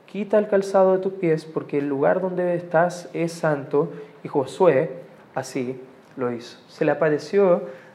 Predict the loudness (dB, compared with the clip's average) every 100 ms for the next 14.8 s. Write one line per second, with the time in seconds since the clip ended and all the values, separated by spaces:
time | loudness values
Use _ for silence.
0 | -18 -4 2 2 2 0 0 -4 2 2
1 | 2 -4 -8 -4 0 2 2 0 -4 -4
2 | 0 0 0 0 -2 -4 -4 -2 -4 -10
3 | -20 -6 -6 -4 -10 -10 -12 -12 -16 -8
4 | -4 -2 -2 -4 -4 -2 -2 -4 -2 -2
5 | -2 -2 -4 -4 0 4 4 2 -4 0
6 | 2 2 0 -2 -4 -8 -6 0 4 4
7 | 6 4 2 -2 -6 -6 -6 -8 -6 -6
8 | -8 -18 -6 -2 2 6 8 8 6 4
9 | 6 6 6 2 4 4 4 4 2 0
10 | 0 0 -2 -4 -6 -4 -4 -2 0 0
11 | -2 -2 -4 -4 -2 0 0 0 -4 0
12 | 0 2 0 -4 -6 -16 -4 2 4 4
13 | 4 2 2 2 2 -2 -6 -8 -2 -2
14 | -2 -2 -2 -2 -2 2 4